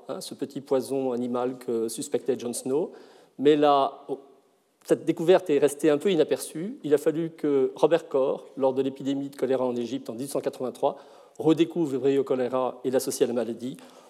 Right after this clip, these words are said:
pour que le lien entre les deux soit définitivement fait.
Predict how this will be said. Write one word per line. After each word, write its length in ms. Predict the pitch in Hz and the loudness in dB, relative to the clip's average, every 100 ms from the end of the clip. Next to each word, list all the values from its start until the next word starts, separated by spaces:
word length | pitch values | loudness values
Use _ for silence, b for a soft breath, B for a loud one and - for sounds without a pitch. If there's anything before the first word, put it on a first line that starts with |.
| _ - | _ -4
pour 300 | 131 - - | -4 -4 2
que 340 | 131 131 131 - | 4 4 2 0
le 140 | 139 | 0
lien 340 | 120 131 135 135 | 2 2 2 0
entre 200 | 131 - | -4 -2
les 100 | 120 | -2
deux 200 | 117 120 | 0 -2
soit 240 | - 117 | 0 -2
définitivement 540 | 113 117 117 107 110 110 | -2 -4 -8 -8 -6 -6
fait. 260 | - - | -6 -10